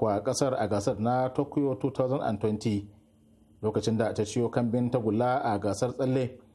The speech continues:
da aka gudanar a yau Talata bayan ta yi tsalle na mita shida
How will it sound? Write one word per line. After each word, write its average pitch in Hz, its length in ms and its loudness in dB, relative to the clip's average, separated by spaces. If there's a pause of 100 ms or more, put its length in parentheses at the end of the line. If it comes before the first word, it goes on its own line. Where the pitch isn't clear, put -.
(280)
da 95 80 0
aka 113 160 0
gudanar 127 420 0
a 107 60 -2
yau 117 160 2
Talata 123 560 0
bayan 117 320 0
ta 123 160 0
yi 123 80 0
tsalle 120 320 0
na 117 180 2
mita 120 400 0
shida 131 400 0